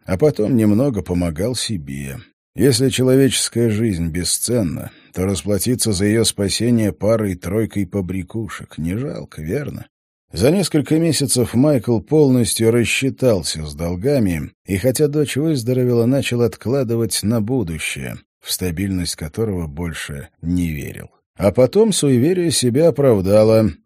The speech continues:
Полиция накрыла ювелира, которому М Ч Сник сбывал находки, через него вышла на всех поставщиков, и Майкл очутился за решеткой.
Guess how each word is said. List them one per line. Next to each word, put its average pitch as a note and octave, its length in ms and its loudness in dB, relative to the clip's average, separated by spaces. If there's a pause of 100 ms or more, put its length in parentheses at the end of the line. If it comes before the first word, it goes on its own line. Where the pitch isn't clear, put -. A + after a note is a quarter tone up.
Полиция B2 600 2
накрыла C3 600 0
ювелира, G2+ 760 2
которому F#2+ 480 -2
М G2 140 0
Ч A2 280 0
Сник F#2+ 320 -2
сбывал G2 580 2
находки, E2+ 800 -6
через B2 360 2
него C#3+ 380 4
вышла B2 380 0
на A#2+ 180 4
всех - 340 -2
поставщиков, A#2+ 1000 -2
и C#3 40 -2
Майкл C#3 500 -2
очутился G#2+ 960 -6
за D#2+ 200 -8
решеткой. F2 720 -10